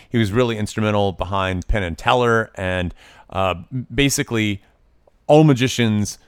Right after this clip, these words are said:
worship at the shrine of Johnny Thompson. Uh, and he had a bit that he had done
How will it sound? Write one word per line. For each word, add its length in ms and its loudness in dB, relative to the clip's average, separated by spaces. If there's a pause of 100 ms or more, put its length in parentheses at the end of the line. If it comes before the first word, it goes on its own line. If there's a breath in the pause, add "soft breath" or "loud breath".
(120)
worship 540 2
at 100 -2
the 60 -4
shrine 420 0
of 340 -10
Johnny 300 -4
Thompson. 460 -8 (500 soft breath)
Uh, 380 2
and 400 0 (400)
he 460 -2
had 280 -2
a 60 0
bit 440 -2
that 160 -6
he 200 -4
had 240 -4
done 400 -2